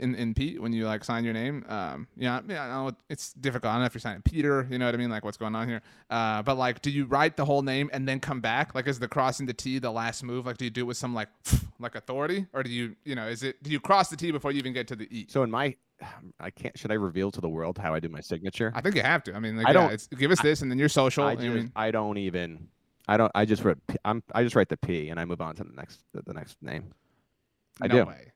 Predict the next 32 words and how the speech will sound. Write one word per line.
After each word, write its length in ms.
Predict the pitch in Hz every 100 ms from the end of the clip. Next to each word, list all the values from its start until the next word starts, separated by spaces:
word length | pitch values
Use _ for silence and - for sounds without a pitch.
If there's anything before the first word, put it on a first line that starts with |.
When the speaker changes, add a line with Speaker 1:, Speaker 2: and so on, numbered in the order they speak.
| _
Speaker 1:
You're 120 | 147
just 100 | 143
like 140 | 156 151
a, 120 | 160
it's 120 | 151
a, 100 | 143
like 140 | 147 131
a, 140 | 113 90 _ _ _ -
like 100 | 120
a 60 |
big 160 | 107 104
Speaker 2:
Yeah, 80 | 101
Speaker 1:
fat 160 | 127 -
Speaker 2:
big, 120 | 135
Speaker 1:
P? 80 | 120 -
Speaker 2:
big 140 | 135
Speaker 1:
Uh, 120 | 123
<laughs> 20 |
Speaker 2:
P, 280 | 160 139 135 - - - - _ _ _ -
and 120 | 107
then 80 | 107
I 60 | 101
move 200 | 101 98
on 120 | 90
to 80 | 90
the 100 | 78
rest. 300 | 76 67 -
I 40 | 78
mean, 140 | 82
I 80 | 92
don't 100 | 95
even, 240 | 85 78